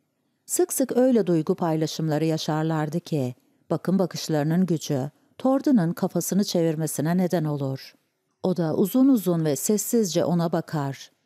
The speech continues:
Bakın kalbi ışıl ışıl parlayan gözlerine nasıl yansıyorsa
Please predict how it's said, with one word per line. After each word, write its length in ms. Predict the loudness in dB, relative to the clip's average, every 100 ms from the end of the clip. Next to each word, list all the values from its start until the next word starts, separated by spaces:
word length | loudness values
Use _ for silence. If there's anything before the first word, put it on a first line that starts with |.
| _ -4
Bakın 320 | -2 -2 -2
kalbi 420 | -2 -2 0 0
ışıl 340 | 0 0 2 2
ışıl 280 | 0 0 -2
parlayan 560 | 0 0 2 2 4
gözlerine 580 | 4 2 2 0 0 0
nasıl 320 | 0 2 2
yansıyorsa 960 | 4 4 2 0 0 0 -2 -4 -4